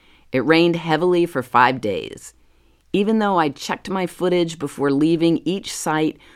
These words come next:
when I went to download the files, over half of them were corrupted. It was a complete disaster, and I was in major freak-out mode. There was no option to extend the trip or go back and reshoot.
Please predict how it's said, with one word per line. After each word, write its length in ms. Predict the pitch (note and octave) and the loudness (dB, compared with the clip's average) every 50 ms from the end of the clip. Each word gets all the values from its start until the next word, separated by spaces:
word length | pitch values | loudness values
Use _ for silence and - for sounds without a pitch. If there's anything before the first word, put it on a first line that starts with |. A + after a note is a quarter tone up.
| - - | -20 -12
when 160 | - C#3+ D3+ D3 | -4 -2 0 2
I 120 | C3+ C3+ | 2 2
went 320 | C3 C3 D3+ F3 - - | 0 2 2 0 0 0
to 100 | - E3 | -8 -8
download 480 | D3 - E3+ D#3+ E3 E3 E3 E3 E3 E3 | -2 0 2 2 4 4 4 2 2 0
the 80 | D#3+ D#3+ | -2 -8
files, 560 | - - C#3+ C3+ C3 C3 C3 B2+ C3 B2+ - - | -2 2 4 4 4 4 4 2 0 -2 -2 2
over 260 | C#3+ D3+ D3 D3 C3 | 2 2 2 2 -2
half 380 | - - - - - D3 D#3 - | -4 -4 -6 2 4 4 4 4
of 100 | D3 C#3+ | -2 -4
them 200 | D3 C#3+ C#3 C3+ | -2 -2 0 0
were 120 | C3 B2+ | 0 -2
corrupted. 720 | B2 - - - A#2 A2 F2+ - - - D2+ - - - - _ _ _ _ - - _ - | -6 -6 -6 -2 -2 -2 -2 -4 -6 -10 -10 -10 -10 -14 -20 _ _ _ _ -20 -20 _ -4
It 60 | E3+ | 0
was 160 | F3 F3 E3 | 0 2 0
a 60 | F3 E3 | 0 -4
complete 520 | - - F3+ E3 - - - G#3+ G#3+ - | -2 -2 -4 -4 -4 -2 -2 -2 -2 -2
disaster, 680 | - F#3 D#3+ D3+ C#3 A#2 G#2+ G#2 - - A#2 G#2 F2 - - - - - - | -2 -4 0 2 4 4 4 2 -2 -4 -6 -6 -6 -6 -12 -20 -20 -18 -8
and 140 | - C3+ - | -6 -4 -2
I 120 | - D3+ | 0 0
was 200 | D3 D3+ D3 C#3+ | 2 2 2 2
in 300 | C#3+ C#3 C3+ B2+ B2+ C3+ | 2 4 4 4 4 4
major 500 | C#3 C3+ C#3 D3 C#3+ D3 D3 D3 C#3+ - - | 4 2 2 0 0 0 -2 -2 -2 -4 -8
freak-out 560 | - - - - D3+ C#3+ - C#3+ A#2 F2+ - | -20 -14 -2 0 0 0 4 4 2 2 2
mode. 400 | G2+ G2+ F2+ F2+ F2 B1 - - - - _ _ _ _ _ _ _ - | -4 -8 -8 -8 -10 -10 -12 -14 -20 -20 _ _ _ _ _ _ _ -2
There 120 | C#3+ D3 | 0 2
was 220 | C#3 C3+ C3+ B2+ C3+ | 2 2 2 4 4
no 240 | C#3+ D3+ D3+ D#3+ F3+ | 4 4 4 4 4
option 400 | F#3 F3+ F#3 - - F#3+ F#3 E3+ | 4 2 0 -2 -4 -4 -4 -2
to 120 | - F3 | -2 -4
extend 460 | D#3 - - - - D3+ D3 D#3 E3+ | -4 -4 -6 -4 -2 0 0 2 0
the 60 | F3 | -2
trip 400 | F3 - - D#3 C#3 C3 - - - _ | -2 -2 -2 0 0 -2 -2 -6 -20 _
or 280 | - G#2+ A#2+ B2+ C3 D3+ | -4 0 2 2 4 4
go 180 | E3+ F3+ C#3 F#3 | 2 2 2 2
back 340 | E3+ D#3+ D3+ D3+ D#3 - | 4 4 4 4 2 0
and 140 | D3+ C#3+ D3 | -2 -2 0
reshoot. 500 | C#3+ D3 D3 D3 - - A2+ G2 F2+ - | 0 0 -2 -4 -4 -4 -2 -2 -2 -4